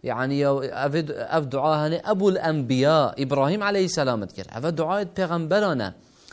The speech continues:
وقتی پیغمبر دعا کرن اگر خودش وانا قبیل نکرد، مادش کی قبیل کتن؟ و وقتی خودش وانا قبیل کری، تو چی نفسی دعایت وانا بکی؟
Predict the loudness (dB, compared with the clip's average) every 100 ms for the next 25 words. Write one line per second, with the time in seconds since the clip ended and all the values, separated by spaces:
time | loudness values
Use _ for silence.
0 | -8 -8 -2 -2 0 0 0 2 4 6
1 | 4 0 -10 -20 _ _ 0 2 2 2
2 | 2 4 2 2 -4 -8 0 2 4 0
3 | -2 -2 -4 -4 -4 -4 -4 -4 -4 -4
4 | -4 -4 -4 -4 -4 -2 -4 -4 -4 0
5 | 0 0 -2 -6 -6 -14 -18 -20 -12 0
6 | 0 2 -2 0 -2 0 0 0 2 2
7 | 4 2 2 2 0 -6 -18 -20 _ -4
8 | 0 0 2 2 2 2 4 4 4 4
9 | 2 2 0 -2 -4 -4